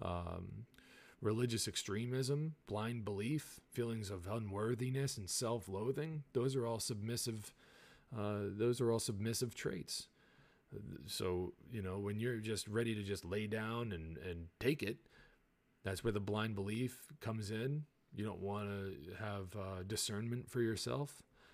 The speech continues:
You don't wanna, you know, do any critical thinking. You just go along to get along. You're, in, you know, and then order followers. Uh, you're not willing to say no.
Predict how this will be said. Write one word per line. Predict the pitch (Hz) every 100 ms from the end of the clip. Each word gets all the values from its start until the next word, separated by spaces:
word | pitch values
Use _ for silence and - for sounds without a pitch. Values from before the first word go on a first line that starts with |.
| - -
You | 101
don't | 98 95
wanna, | 101 98 92 90 - 104
you | 98
know, | 90 92 92
do | 107
any | 101
critical | - 110 101 98
thinking. | - 110 127 160 165 - _ - - -
You | 101
just | 110 90 - _ _ - - 82 - _ - -
go | 95
along | 113 113 120 120 120 110
to |
get | 110 110 101
along. | 90 78 65 76 92 - _ _ - - - _ - _ - - -
You're, | 90 80
in, | 80 - 85 95 87 - - - - 95
you | 87
know, | 92 104
and | 107
then | 107
order | 107 107 107
followers. | 110 98 101 107 131 - - - - - - -
Uh, | 95 95 98 101 101 101 - - _ _ _ _ _ _ - -
you're | 110
not | 113 120
willing | 135 135
to | 120
say | - 143
no. | 117 151 151 104